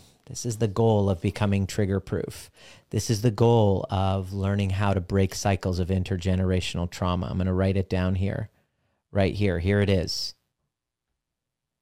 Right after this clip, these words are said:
The goal is to be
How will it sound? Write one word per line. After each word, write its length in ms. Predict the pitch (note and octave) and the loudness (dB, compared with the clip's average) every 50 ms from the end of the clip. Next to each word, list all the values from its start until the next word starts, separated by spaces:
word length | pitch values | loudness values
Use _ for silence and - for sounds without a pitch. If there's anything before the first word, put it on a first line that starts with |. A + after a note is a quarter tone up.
| _ _ _ _ - | _ _ _ _ -6
The 100 | - F#2 | -6 -6
goal 480 | - - A#2 B2+ C3+ D3 D#3 D#3+ - - | -2 2 4 4 6 6 6 4 4 4
is 680 | C#3 D3+ C3+ A2+ G2 F#2+ G2 G2+ A2+ - - - - - _ _ _ _ _ _ _ _ _ _ _ _ _ _ _ _ - | 2 4 4 4 4 4 2 2 0 -4 -6 -8 -8 -10 _ _ _ _ _ _ _ _ _ _ _ _ _ _ _ _ -2
to 140 | - A#2 | 0 0
be 460 | G2 F2+ G#2+ G2+ G2 G2 G2 - - | 0 2 2 2 4 2 2 0 -4